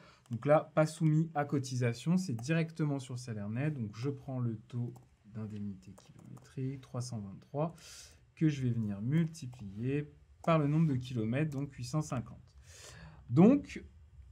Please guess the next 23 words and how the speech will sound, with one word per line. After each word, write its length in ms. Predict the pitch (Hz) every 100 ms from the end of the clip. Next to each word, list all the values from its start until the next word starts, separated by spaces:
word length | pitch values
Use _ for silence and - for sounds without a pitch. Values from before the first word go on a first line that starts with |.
| -
Monsieur 320 | 170 170 175
Dumont 400 | 147 127 135 185 -
a 220 | 143 143 -
un 100 | 143
remboursement 600 | 143 120 117 - 135 170
de 180 | 139
deux 180 | 139 127
cent 200 | 123 151
soixante-quatorze 800 | 180 147 147 160 160 127 143 127
euros 260 | 127 120 180
et 60 |
cinquante-cinq 640 | 180 143 127 123 - 196 190
centimes 720 | - 180 156 - 156 190 220 - _ _
sur 720 | - - - 156 175 208 - - _ _ _ _ _ _ _
son 300 | - - 214
bulletin 320 | 165 127 110
de 60 | 101
paye, 540 | - 113 139 165 175 - _ _ _ _ _ _ _ _ _ _ _
relatif 720 | 123 127 139 107 - 147 165 131
donc 320 | 123 170 - - -
aux 180 | 156
indemnités 540 | 135 117 104 92 92 160
kilométriques. 600 | - 127 147 98 -